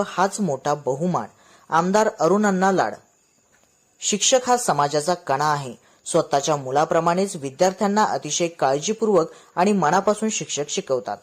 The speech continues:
आई वडिलांइतके शिक्षक महान असतात. पालक मुलांना जन्म देतात,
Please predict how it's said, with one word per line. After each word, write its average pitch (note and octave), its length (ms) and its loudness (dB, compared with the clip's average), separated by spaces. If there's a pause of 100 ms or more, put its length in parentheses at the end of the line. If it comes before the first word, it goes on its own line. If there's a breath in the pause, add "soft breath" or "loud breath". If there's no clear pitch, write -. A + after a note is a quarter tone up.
(360 soft breath)
आई G3 220 2
वडिलांइतके G#3+ 640 2
शिक्षक - 440 -4
महान E3 340 -2
असतात. A2 320 -6 (420 soft breath)
पालक D3+ 320 2
मुलांना D3 400 -2
जन्म D#3 360 -2
देतात, F#3 320 2